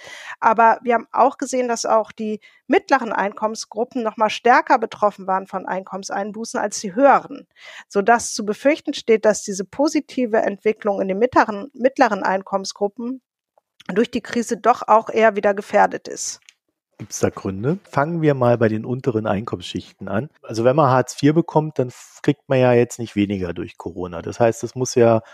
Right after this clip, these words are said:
Speaker 2: drüber sein, ne? Das heißt also tatsächlich untere Einkommensschichten in Sachen Arbeit haben ihren Job verloren und sind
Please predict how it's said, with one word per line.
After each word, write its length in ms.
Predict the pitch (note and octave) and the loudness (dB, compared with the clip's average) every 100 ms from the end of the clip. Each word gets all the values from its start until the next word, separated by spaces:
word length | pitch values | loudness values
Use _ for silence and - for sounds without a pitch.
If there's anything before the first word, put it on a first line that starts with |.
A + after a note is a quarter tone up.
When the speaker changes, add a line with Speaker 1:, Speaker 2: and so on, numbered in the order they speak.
| _ | _
Speaker 2:
drüber 380 | - B2 A#2 G#2 | -2 2 4 4
sein, 300 | F#2 F2+ G#2+ | 2 -2 -4
ne? 260 | G2+ D#3 A3 | -2 -2 -2
Das 200 | A#2 G#2+ | -8 -6
heißt 240 | A#2 G#2+ - | -4 -4 -4
also 200 | G#2 G#2+ | -4 -2
tatsächlich 580 | A#2 - G#2 A#2+ A2 - _ | -2 0 0 2 0 -2 _
untere 420 | C3+ B2 C3 A#2 | -4 0 2 2
Einkommensschichten 880 | A#2 A2+ B2+ A#2 A2 - A2 - A2+ | 2 2 2 0 -2 -2 -4 -4 -8
in 160 | A2+ G#2+ | -4 2
Sachen 260 | G#2+ G#2 | 2 2
Arbeit 600 | G2+ F#2+ G2 F#2+ E2+ _ _ - - | 0 2 2 0 -4 _ _ -20 -8
haben 180 | G2+ A#2 | -4 -4
ihren 140 | A2 | 0
Job 220 | B2 A#2+ | 0 0
verloren 480 | - D3 D3 D3+ D#3 | 2 4 4 4 0
und 220 | C3+ A#2+ | -6 -4
sind 260 | A#2 A#2 | -2 -4